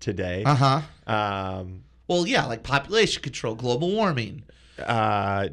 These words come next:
Speaker 1: drugs, like, you know, the whole
Speaker 2: Yep.
Speaker 1: idea of legalizing drugs versus them being illegal. And
Speaker 2: Right.
Speaker 1: they have little, like,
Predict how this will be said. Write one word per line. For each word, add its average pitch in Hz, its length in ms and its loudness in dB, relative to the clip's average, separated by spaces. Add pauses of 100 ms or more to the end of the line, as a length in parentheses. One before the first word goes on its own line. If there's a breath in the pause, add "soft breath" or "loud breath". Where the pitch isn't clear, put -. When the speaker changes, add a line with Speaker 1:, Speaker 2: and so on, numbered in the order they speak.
Speaker 1:
drugs, 104 680 0
like, 98 500 -4
you 110 180 -2
know, 104 140 0
the 104 120 -2
whole 120 200 2
Speaker 2:
Yep. 113 140 4
Speaker 1:
idea 113 380 0
of 107 300 0
legalizing 110 1120 -2 (120)
drugs 107 480 0
versus 101 880 -4
them 104 180 -2
being 104 240 -2
illegal. 104 720 -2
And 117 100 2
Speaker 2:
Right. 151 220 0 (300 loud breath)
Speaker 1:
they 117 140 6
have 117 380 4
little, 117 420 2
like, 107 360 -2